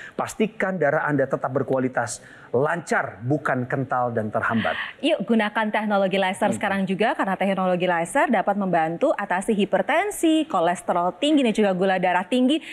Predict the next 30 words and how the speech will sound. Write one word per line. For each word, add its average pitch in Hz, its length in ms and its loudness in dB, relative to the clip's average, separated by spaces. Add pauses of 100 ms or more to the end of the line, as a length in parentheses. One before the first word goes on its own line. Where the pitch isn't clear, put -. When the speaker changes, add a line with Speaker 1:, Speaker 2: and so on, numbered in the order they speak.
(140)
Speaker 2:
dan 233 180 -2
kita 294 300 -2 (160)
cegah 320 560 2
komplikasinya, 285 920 0
atasi 254 320 -2
masalahnya 254 420 0
sekarang 262 400 0
juga 254 220 2
dengan 240 300 0
teknologi 202 800 0
laser. 170 460 0 (240)
Bagi 208 220 0
Anda 349 320 0
yang 269 120 4
penasaran 226 460 0
gimana 196 340 0
sih 302 120 0
cara 285 200 0
mendapatkan 220 480 2
teknologi 269 400 2
laser, 285 300 0 (300)
tenang, 202 380 -2
sesaat 165 300 -2
lagi 214 220 2
Mas 165 220 -4
Panji 190 260 -2
akan 202 280 -4
beritahu 226 380 -2 (400)
untuk - 380 -2
Anda. - 420 -8